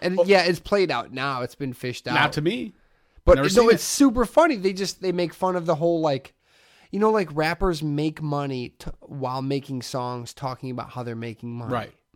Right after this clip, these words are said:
Speaker 1: It's like this
Speaker 2: No,
Speaker 1: circle.
Speaker 2: I, I
Speaker 1: you know?
Speaker 2: understand. I
Speaker 1: Well, they
Speaker 2: understand.
Speaker 1: do that and they play it up. Um, and I'll get you back to your original point, but <clears throat> I, I, I certainly feel like he had his own. You might have been selling him short, and you
Speaker 2: I
Speaker 1: found
Speaker 2: did.
Speaker 1: that out by Brooklyn Nine-Nine.
Speaker 2: And, and this is where I, I'm so,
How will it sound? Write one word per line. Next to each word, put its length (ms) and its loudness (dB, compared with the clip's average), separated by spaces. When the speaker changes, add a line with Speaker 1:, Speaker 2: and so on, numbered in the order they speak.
Speaker 1:
It's 160 -6
like 160 0
this 300 -4
Speaker 2:
No, 200 2
Speaker 1:
circle. 100 -6
Speaker 2:
I, 100 -8
I 80 2
Speaker 1:
you 60 4
know? 120 2
Speaker 2:
understand. 280 -2
I 100 -2
Speaker 1:
Well, 80 4
they 160 6
Speaker 2:
understand. 140 2
Speaker 1:
do 180 2
that 160 6
and 80 -2
they 80 0
play 280 -2
it 80 -2
up. 320 -2
Um, 420 -4
and 140 2
I'll 220 6
get 220 -4
you 60 -6
back 180 0
to 40 -8
your 100 -2
original 240 -2
point, 280 -2
but 220 -4
<clears throat> 140 -10
I, 140 -2
I, 140 -4
I 60 -4
certainly 400 -4
feel 180 -8
like 120 -12
he 120 -8
had 140 -4
his 160 -10
own. 340 -10
You 80 -4
might 140 2
have 80 -2
been 80 -6
selling 260 -6
him 80 -10
short, 320 -8
and 80 -10
you 80 -4
Speaker 2:
I 100 0
Speaker 1:
found 140 0
Speaker 2:
did. 140 6
Speaker 1:
that 60 0
out 140 -6
by 140 -6
Brooklyn 380 -8
Nine-Nine. 340 -4
Speaker 2:
And, 100 -8
and 120 -2
this 220 0
is 100 -4
where 340 2
I, 120 -2
I'm 140 -2
so, 600 0